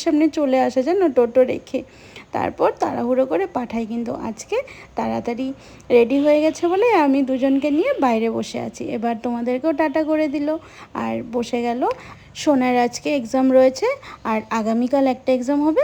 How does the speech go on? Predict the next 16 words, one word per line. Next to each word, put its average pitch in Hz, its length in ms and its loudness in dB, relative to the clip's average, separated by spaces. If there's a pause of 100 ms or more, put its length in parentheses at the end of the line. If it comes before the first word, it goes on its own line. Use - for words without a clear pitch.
ওর 233 160 -2
এক্সাম 214 340 -6 (100)
শেষ 214 320 -10
হয়ে 220 120 -4
যাবে। 208 220 -6 (240)
ওদেরকে 320 460 2
স্কুল 302 360 -2
পাঠিয়ে 294 460 2
আমি 294 300 2
ঘরের 277 380 0
যাবতীয় 269 560 0
কাজ 285 260 2
সেরে 285 300 0
নিলাম। 294 300 2 (360)
তারপর 220 400 -2 (100)
চান 233 240 -2